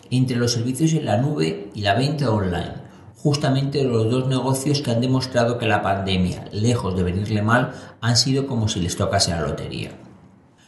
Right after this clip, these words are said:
Todos los sistemas de videoconferencia tan implementados estos meses atrás o el teletrabajo mediante los sistemas de SaaS deben alojarse en servidores de confianza que aporten estabilidad y fiabilidad. Y aquí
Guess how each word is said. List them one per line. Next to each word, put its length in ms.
Todos 280
los 180
sistemas 360
de 80
videoconferencia 960
tan 160
implementados 720
estos 240
meses 320
atrás 500
o 120
el 80
teletrabajo 680
mediante 420
los 160
sistemas 480
de 100
SaaS 420
deben 320
alojarse 520
en 60
servidores 480
de 100
confianza 880
que 120
aporten 480
estabilidad 840
y 100
fiabilidad. 680
Y 100
aquí 360